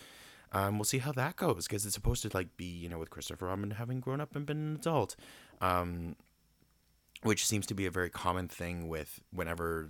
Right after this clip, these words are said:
there's a story about a young child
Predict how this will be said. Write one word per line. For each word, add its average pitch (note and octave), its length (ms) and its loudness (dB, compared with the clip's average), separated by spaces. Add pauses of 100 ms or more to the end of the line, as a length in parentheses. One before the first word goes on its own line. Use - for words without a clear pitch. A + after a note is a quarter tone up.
there's D#2+ 540 0
a E2 60 -2
story D#2 680 -2
about D#2 640 -6 (720)
a F#2 60 2
young E2+ 520 0
child D#2 720 -2